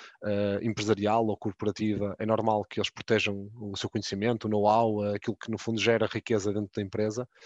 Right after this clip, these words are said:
mas na área social não. Na área social, eh, pelo menos na, no, aos olhos da Udream, nós achamos que, que a área social deve partilhar entre si o know-how, deve partilhar entre si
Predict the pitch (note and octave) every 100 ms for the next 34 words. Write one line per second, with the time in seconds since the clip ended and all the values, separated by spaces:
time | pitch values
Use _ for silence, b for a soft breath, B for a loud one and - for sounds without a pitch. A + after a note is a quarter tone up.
0 | B B B - A2+ B2+ C3 - - B2+
1 | C#3+ A#2 G#2+ _ _ _ _ - A2+ A2+
2 | - - A2 G2 A#2 C#3+ A#3+ - G#2 G2+
3 | G2 G#2 G#2+ G#2 G#2 - - - B2+ A2
4 | G#2+ G2+ G#2 A2+ A2+ B2+ A#2 C3 A#2 G2+
5 | A2+ A2 A2 A2 B2 B B B B -
6 | A#2+ B2+ C3+ C3+ C3+ - - _ _ _
7 | - C3 C3 - C#3 B2+ A#2 B2+ C3 A2
8 | C3 C#3+ _ - A#2+ A#2 A#2 A#2+ A#2+ -
9 | _ _ A#2 A2 - A#2 A2+ G#2+ G#2 G#2
10 | A#2 B2+ A#2 A2+ - - A2+ A2 G#2 -
11 | - A2 A#2